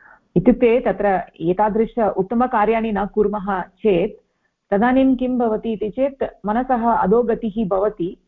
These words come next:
अधोगतिः भवति चेत् तस्य तात्पर्यं किम् इति चेत्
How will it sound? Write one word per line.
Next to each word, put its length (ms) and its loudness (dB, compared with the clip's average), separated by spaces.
अधोगतिः 580 2
भवति 360 0
चेत् 360 0
तस्य 480 -4
तात्पर्यं 580 -2
किम् 300 -2
इति 200 -4
चेत् 540 -2